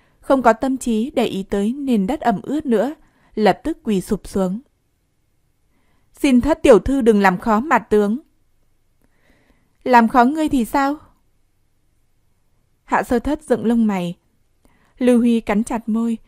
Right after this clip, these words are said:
sau đó rút bội đao bên hông ra, kề sát lưỡi đao lên cổ mình. Thân hình quỳ dưới đất dựng thẳng lên,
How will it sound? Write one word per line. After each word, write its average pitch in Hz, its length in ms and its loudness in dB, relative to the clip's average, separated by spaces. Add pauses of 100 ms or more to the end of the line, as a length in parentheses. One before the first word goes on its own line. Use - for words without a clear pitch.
(180)
sau 262 220 2
đó 220 320 2
rút 330 180 -4
bội 240 160 0
đao 247 200 -2
bên 240 160 -2
hông 240 260 -4
ra, 233 240 -6 (500)
kề 208 160 4
sát 285 280 -8
lưỡi 226 160 2
đao 240 240 -2
lên 226 180 0
cổ 208 180 4
mình. 175 280 -4 (720)
Thân 269 180 2
hình 220 260 2
quỳ 208 200 0
dưới 196 180 0
đất 277 240 -4
dựng 208 200 2
thẳng 214 240 -4
lên, 220 300 -2